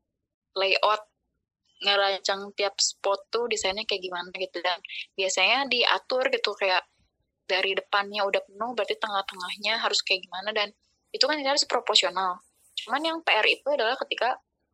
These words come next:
eh, ganti venue gitu. Itu masuknya revisi karena kita harus mulai lagi dari nol kan itu desainnya. Dan itu dikasih batas ya si tiga kali itu gitu. Cuman kalau misalkan revisi kayak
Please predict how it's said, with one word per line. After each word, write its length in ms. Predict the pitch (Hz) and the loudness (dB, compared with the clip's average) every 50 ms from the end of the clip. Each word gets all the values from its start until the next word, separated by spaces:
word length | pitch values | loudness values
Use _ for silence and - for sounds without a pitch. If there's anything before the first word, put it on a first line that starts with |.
| _ _ _ _ _ _ _ _ _ - - | _ _ _ _ _ _ _ _ _ -4 -2
eh, 520 | - 208 208 208 208 208 196 202 208 208 208 202 - _ _ _ _ _ _ _ _ _ _ | 0 2 2 2 2 0 0 0 0 0 0 -4 -10 _ _ _ _ _ _ _ _ _ _
ganti 240 | - 220 220 226 262 | -6 -4 -4 -4 -2
venue 400 | - 277 269 269 262 262 254 240 214 | 0 0 0 0 -2 -4 -4 -2 -4
gitu. 220 | 196 - - 180 180 _ _ _ _ _ - - _ _ - - _ _ _ | -4 -6 -10 -18 -20 _ _ _ _ _ -20 -20 _ _ -20 -20 _ _ _
Itu 220 | 202 - - 269 294 311 311 302 - _ _ _ _ _ - | -12 -2 0 2 2 2 0 -2 -10 _ _ _ _ _ -6
masuknya 400 | - - - 208 - - 294 311 | 0 0 0 2 2 0 0 2
revisi 480 | - - 214 208 - 240 - - 262 247 | 2 2 2 2 0 -2 -2 0 0 0
karena 320 | - 202 190 214 254 294 269 - _ _ _ _ _ _ _ _ _ _ _ _ _ _ _ _ _ _ _ _ _ _ _ _ _ _ | 0 0 0 0 -2 -2 -2 -4 _ _ _ _ _ _ _ _ _ _ _ _ _ _ _ _ _ _ _ _ _ _ _ _ _ _
kita 280 | - 226 226 - 285 269 294 | -10 -10 -4 -2 0 4 4
harus 280 | 302 277 262 262 - 233 | 4 6 6 4 4 4
mulai 240 | 226 220 214 208 208 | 0 0 0 2 2
lagi 320 | 202 208 202 214 202 196 | 2 0 0 -2 -2 0
dari 240 | 190 185 180 175 165 190 | 0 0 0 0 -4 -2
nol 280 | 226 254 262 247 226 | -2 0 0 0 2
kan 160 | 202 196 202 214 | 0 0 -2 -2
itu 160 | 220 - - 208 | -6 -10 -8 -8
desainnya. 560 | - 196 - 196 180 175 175 175 175 180 196 - | -6 -4 -4 -4 -4 -6 -6 -10 -10 -10 -10 -2
Dan 200 | - 180 180 180 175 | -2 -2 -2 0 -4
itu 440 | 180 180 - 233 247 262 269 269 269 - - - - - - - _ _ | -8 -6 -4 -4 -2 0 0 -2 -2 -4 -10 -12 -12 -12 -16 -20 _ _
dikasih 320 | 196 - 190 180 - - 202 | -4 -2 -2 -2 -2 -4 -2
batas 320 | 180 170 170 190 208 208 - | -2 -2 -2 0 -2 -2 -2
ya 60 | 214 214 | -2 -4
si 360 | - 220 202 196 190 190 185 - - - - - - _ - | -2 -2 -2 -2 -2 -4 -6 -8 -10 -12 -14 -14 -10 _ 0
tiga 160 | 202 180 185 | 0 2 2
kali 280 | - 190 180 185 175 - | 2 0 0 2 0 -2
itu 140 | - - 220 214 208 | -2 -4 -4 -4 -4
gitu. 300 | 190 185 - 175 - - | -4 -6 -6 -6 -6 -6
Cuman 140 | 190 220 233 226 | -6 -6 -4 -2
kalau 160 | 240 214 208 | -2 -2 -2
misalkan 320 | 214 - 196 185 190 185 - | -2 -2 -2 -2 0 0 0
revisi 380 | 180 185 - 190 185 - 180 | 0 0 -2 -4 -4 -4 -2
kayak 340 | - 180 175 170 170 165 - | -2 0 0 2 2 0 0